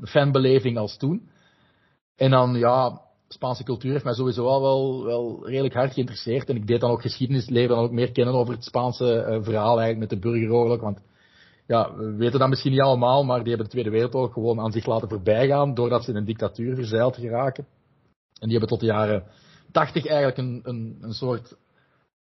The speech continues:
eh, ouderwetse, eh, ja, totalitaire staat gehad, maar eigenlijk maar op enkele kilometers verwijderd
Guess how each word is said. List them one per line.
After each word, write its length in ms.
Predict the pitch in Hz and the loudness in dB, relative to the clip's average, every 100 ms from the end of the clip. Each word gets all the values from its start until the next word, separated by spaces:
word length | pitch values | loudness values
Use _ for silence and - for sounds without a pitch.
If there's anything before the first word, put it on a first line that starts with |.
| - | -10
eh, 400 | 113 110 107 101 | -4 -4 -4 -4
ouderwetse, 840 | - 139 131 120 131 - 120 117 113 | 0 2 2 0 -2 2 4 4 2
eh, 800 | 110 110 107 107 104 104 104 104 - _ _ _ | 0 -2 0 0 -2 -2 -4 -6 -10 _ _ _
ja, 300 | - 104 101 92 | -6 -2 -2 -4
totalitaire 600 | - 131 123 113 139 127 | -2 0 2 4 4 4
staat 480 | 104 - 135 170 - - _ _ - | 2 0 0 0 -6 -20 _ _ -4
gehad, 300 | 123 160 - | 0 0 0
maar 140 | 135 | -4
eigenlijk 280 | 139 147 139 | 0 0 0
maar 120 | 139 | 0
op 120 | 127 | 0
enkele 400 | 147 143 139 131 - | -2 -2 0 0 0
kilometers 640 | 175 156 139 139 143 127 | 2 4 4 0 -2 -6
verwijderd 500 | - 120 123 139 135 | -8 -4 0 0 -2